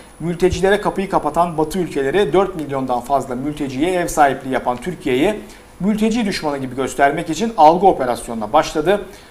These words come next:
Kaydı bulunmayan bazı Suriyeliler sınır dışı edilirken kaba davranılması bu operasyona malzeme sağladı. Türkiye mülteci oyununa karşı gerekirse kapıları açmayı planlıyor. Yeni Şafak'ın manşeti böyle.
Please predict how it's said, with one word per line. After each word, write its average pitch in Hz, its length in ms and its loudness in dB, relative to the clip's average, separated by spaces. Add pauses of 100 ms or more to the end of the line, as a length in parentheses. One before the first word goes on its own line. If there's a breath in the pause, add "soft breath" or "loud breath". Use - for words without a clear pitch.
(100)
Kaydı 196 400 6
bulunmayan 185 520 4
bazı 175 260 10
Suriyeliler 147 520 0
sınır 180 320 0
dışı 139 180 -4
edilirken 123 520 2
kaba 165 280 4
davranılması 131 760 2 (400 loud breath)
bu 214 180 8
operasyona 160 680 4
malzeme 165 520 4
sağladı. 147 600 2 (380 loud breath)
Türkiye 185 500 0
mülteci 175 520 -4
oyununa 147 420 -2
karşı 147 340 2
gerekirse 185 760 0 (280 loud breath)
kapıları 175 420 4
açmayı 202 440 0
planlıyor. 160 640 0 (1300)
Yeni 151 180 -2
Şafak'ın 135 400 2
manşeti 143 460 0
böyle. 147 380 4